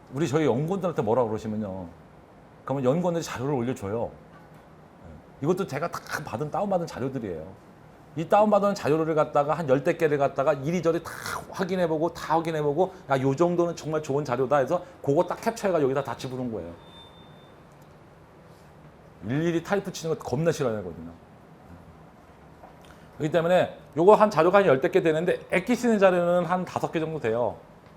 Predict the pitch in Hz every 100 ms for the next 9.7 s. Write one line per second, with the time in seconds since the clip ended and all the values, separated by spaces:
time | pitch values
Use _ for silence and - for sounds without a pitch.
0 | - 107 113 - 139 175 170 151 139 139
1 | 131 180 190 156 135 127 127 135 113 127
2 | 127 - - - - 131 143 147 165 170
3 | 147 139 120 123 120 117 120 - 120 -
4 | 127 165 156 127 120 117 101 113 131 -
5 | 113 85 82 - - - - - 92 95
6 | - - - - - - - 92 143 139
7 | 117 151 170 131 143 143 143 143 143 101
8 | 139 135 127 98 127 160 170 131 113 113
9 | 110 107 104 95 104 139